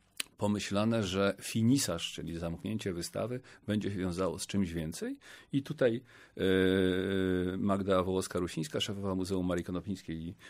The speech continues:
siedzący obok mnie Krzysztof Skłodowski, e, zorganizowali coś, co teraz modne są te wielkie testy i, i myślę, że też warto,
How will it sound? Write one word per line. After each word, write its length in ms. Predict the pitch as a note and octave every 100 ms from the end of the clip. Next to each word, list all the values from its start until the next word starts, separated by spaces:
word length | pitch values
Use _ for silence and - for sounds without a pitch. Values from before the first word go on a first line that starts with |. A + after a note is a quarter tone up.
| -
siedzący 440 | G2 G2 G2 F#2
obok 260 | F2+ E2+ -
mnie 100 | E2
Krzysztof 320 | G2 - E2+
Skłodowski, 540 | - E2 G2+ - F#2+ - - - - - - - _ _ -
e, 220 | A#2 A2+
zorganizowali 840 | A2+ D#3 D3 C#3+ A#2 B2 C3 C3 A2+
coś, 320 | - C#3 -
co 240 | - A#2+ A2+ -
teraz 260 | - A#2+ G#2
modne 340 | A#2 B2 G2
są 180 | E2+ F#2
te 120 | E2+
wielkie 320 | E2+ F#2 F#2+ E2+
testy 460 | G2 F#2+ - A2 B2 - - -
i, 420 | F#2+ G2 G2+ F#2+
i 60 | F#2+
myślę, 340 | G2 G2+ G#2+
że 140 | G2 F#2+
też 240 | A#2+ G#2+
warto, 540 | G2 D#3 E3+ - C3+